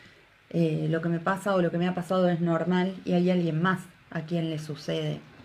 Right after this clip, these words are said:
Em, y bueno, veo que, que por ahí todos, como, como chicos,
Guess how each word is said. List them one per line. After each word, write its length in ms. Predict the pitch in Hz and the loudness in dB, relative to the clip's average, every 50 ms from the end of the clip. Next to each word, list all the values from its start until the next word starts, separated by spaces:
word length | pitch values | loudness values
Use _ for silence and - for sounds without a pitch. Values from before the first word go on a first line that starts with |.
| - - - - - - - - - - - - | -20 -20 -20 -20 -20 -20 -20 -20 -20 -18 -6 -4
Em, 680 | 175 165 160 156 156 151 151 151 151 143 139 139 139 143 - - - - - - - - - - - - | -2 -2 0 0 0 0 0 0 -2 -4 -6 -8 -10 -12 -14 -20 -20 -20 -20 -20 -20 -20 -20 -20 -12 -4
y 80 | 170 175 | 0 2
bueno, 260 | 190 226 208 180 170 | 4 4 4 4 4
veo 200 | 185 220 233 214 | 6 4 4 4
que, 200 | - 180 165 160 | 2 -2 -2 -2
que 180 | - 170 175 | 0 -2 -2
por 160 | 170 - 165 170 | 0 0 0 2
ahí 160 | 180 202 214 | 2 0 2
todos, 480 | 208 247 262 220 190 180 175 - - - - - - - - _ | 2 2 4 4 4 2 0 -4 -10 -20 -20 -20 -20 -20 -12 _
como, 420 | - 175 175 170 165 165 160 156 151 | 0 0 2 2 0 -2 -4 -6 -6
como 280 | 151 160 170 165 165 160 | -4 -2 -2 -2 -2 -4
chicos, 680 | 160 - 208 208 202 208 208 208 214 220 - - - | -6 -2 -2 -2 0 2 2 2 2 0 -4 -12 -18